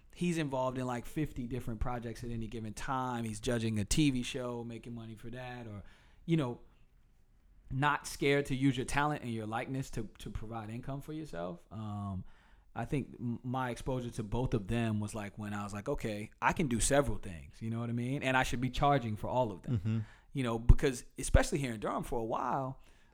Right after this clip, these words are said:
Speaker 1: um, and, and really before I had kids, I would do all kind of stuff for free, bro. Like, "Yeah, hey, Gunn, can you help me? Um, you know,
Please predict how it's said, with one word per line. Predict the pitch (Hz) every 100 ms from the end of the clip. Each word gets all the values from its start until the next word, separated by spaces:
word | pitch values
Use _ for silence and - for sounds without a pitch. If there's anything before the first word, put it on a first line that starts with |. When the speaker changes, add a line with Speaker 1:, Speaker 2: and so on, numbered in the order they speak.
| -
Speaker 1:
um, | 123 120 113 110
and, | 95 120
and | 101 107
really | 113 175 170
before | 123 139 127
I |
had | 120 113
kids, | 101 196 170 123
I | -
would | 165 131
do | 104
all | 98
kind | 92 101 92
of |
stuff | - 85 -
for | -
free, | - 76 69
bro. | 76 76 76
Like, | 82 85
"Yeah, | 185 170 143
hey, | 160 156 143
Gunn, | 175 143
can | 170
you | 202
help | 185 175
me? | 175 165 - - - -
Um, | 135 131 123 120 113 110 107
you | 139
know, | 117 127